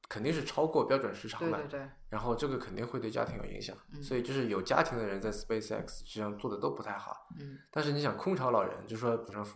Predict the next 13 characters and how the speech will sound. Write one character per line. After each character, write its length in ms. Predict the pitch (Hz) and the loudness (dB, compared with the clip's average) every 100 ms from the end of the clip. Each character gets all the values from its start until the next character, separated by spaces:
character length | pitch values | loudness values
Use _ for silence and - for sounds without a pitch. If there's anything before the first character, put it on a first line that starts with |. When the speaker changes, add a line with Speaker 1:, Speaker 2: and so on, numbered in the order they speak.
| - | -10
Speaker 1:
子 160 | 113 | -4
女 160 | 120 98 | -2 -2
都 100 | 98 | -4
去 100 | 107 | -6
读 140 | 107 | 0
大 140 | 107 104 | 4 4
学 140 | - | 2
了， 280 | 98 104 - 147 | 2 0 0 -10
Speaker 2:
嗯， 200 | 147 139 | -10 -4
Speaker 1:
这 100 | 113 | -2
样， 100 | 87 | -2
Speaker 2:
嗯。 120 | 131 - - - | -6 -14 -18 -4
Speaker 1:
那 100 | 117 | -4